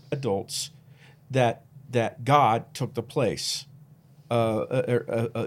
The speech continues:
took first place, that the agenda for everything else was set around the goals of spiritual community, walk with Jesus. And so, um, my kids in high school, they had wrestling practice to get done at five thirty.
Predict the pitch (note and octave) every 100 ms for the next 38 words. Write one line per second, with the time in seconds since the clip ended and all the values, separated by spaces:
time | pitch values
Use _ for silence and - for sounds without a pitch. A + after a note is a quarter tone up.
0 | A2+ - C#3+ - C3 - D3 C#3+ - C3
1 | A#2+ C3+ B2+ D3+ G3+ A3+ A3 F3 E3 E3
2 | D3+ D#3 C3+ - A#2+ - C3 - A#2+ A2+
3 | G#2+ G#2+ - - - - - - - -
4 | B2 B2+ C3 A2 - - - - - -
5 | C3+ B2+ A#2 - B2 B2 B2 A#2+ A#2 C3+
6 | - A#2+ G#2+ - G#2 G#2+ G#2+ G2+ G2 -
7 | - - - - - - - - - -
8 | - A#2+ A#2 - A#2+ A#2 A2 - - -
9 | - B2 A2 A2+ B2 B2 - B2+ B2+ -
10 | A#2+ A2 A#2+ C3 - G3 G3 A2+ G#2+ G#2+
11 | A2 A2+ C3+ C3+ B2+ D3 - - A2 G#2+
12 | G#2 E2+ A2+ A2+ - A2+ C3+ F3